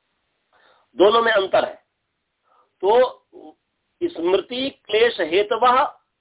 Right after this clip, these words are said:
वासना रूप संस्कार आशयाः, ऐसा समझ लीजिए। स्मृति और क्लेश का हेतु, स्मृति का कारण और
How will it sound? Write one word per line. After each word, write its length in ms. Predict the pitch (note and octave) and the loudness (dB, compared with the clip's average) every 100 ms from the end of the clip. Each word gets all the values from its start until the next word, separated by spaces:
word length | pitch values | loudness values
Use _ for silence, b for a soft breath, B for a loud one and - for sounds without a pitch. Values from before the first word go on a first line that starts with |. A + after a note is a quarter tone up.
| _ | _
वासना 460 | - D#3 G#3 A#3 G#3+ | -2 0 0 -2 0
रूप 260 | G#3 G3+ - | 0 0 -4
संस्कार 460 | F3+ E3+ - D3 | -6 -4 0 2
आशयाः, 680 | C3+ B2+ A#2+ A2+ A2 - F#2+ - _ _ _ _ - | 2 0 0 2 2 -2 -8 -14 _ _ _ _ -6
ऐसा 240 | B2 - B2+ | -4 -2 -4
समझ 280 | G#2+ G2+ F2+ | -4 -10 -12
लीजिए। 260 | F2+ E2+ _ b b b - | -18 -20 _ b b b -6
स्मृति 520 | - G4 G4+ - B4 | 0 0 0 -2 -2
और 320 | D5+ D5+ D#5 | 2 4 2
क्लेश 460 | - - G#3 A3+ A3+ | -2 -8 -4 -4 -4
का 260 | A3 - G#3+ | -12 -8 -4
हेतु, 720 | F#3+ D3+ F3 F3+ A3+ G#3 B2 _ _ _ - | -2 0 -2 -2 -4 -4 -6 _ _ _ -18
स्मृति 540 | D3 E3+ F3+ - A#3 | -6 -2 -2 -4 -12
का 180 | A3+ A3+ | -2 0
कारण 380 | - G3+ G#3 A#3 | 0 0 2 2
और 280 | A3+ G#3 | 2 0